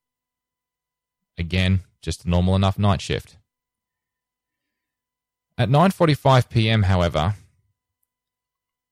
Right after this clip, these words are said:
things started to unravel. There was an urgent alarm,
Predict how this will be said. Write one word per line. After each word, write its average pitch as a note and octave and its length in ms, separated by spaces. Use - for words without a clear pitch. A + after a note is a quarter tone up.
things A2 180
started G2+ 300
to F#2+ 140
unravel. D#2+ 540
There G#2 80
was F#2+ 120
an G2+ 120
urgent C3 300
alarm, F2+ 520